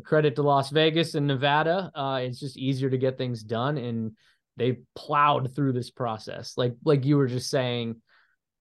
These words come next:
you didn't think it would come as early in the season. Like, we knew when the legislative session was gonna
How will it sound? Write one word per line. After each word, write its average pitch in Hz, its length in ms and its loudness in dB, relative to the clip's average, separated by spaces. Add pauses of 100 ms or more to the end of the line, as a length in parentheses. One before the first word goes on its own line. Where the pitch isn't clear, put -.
you 143 100 2
didn't 151 200 4
think 147 180 0
it 139 40 0
would 131 160 0
come 139 220 -2
as 127 120 -6
early 135 300 0
in 120 60 -4
the 117 60 -6
season. 131 380 -8
Like, 139 160 0
we 226 120 4
knew 180 320 6
when 175 140 6
the 135 100 0
legislative 139 680 0
session 170 280 -4 (480)
was 185 140 -10
gonna 180 300 -6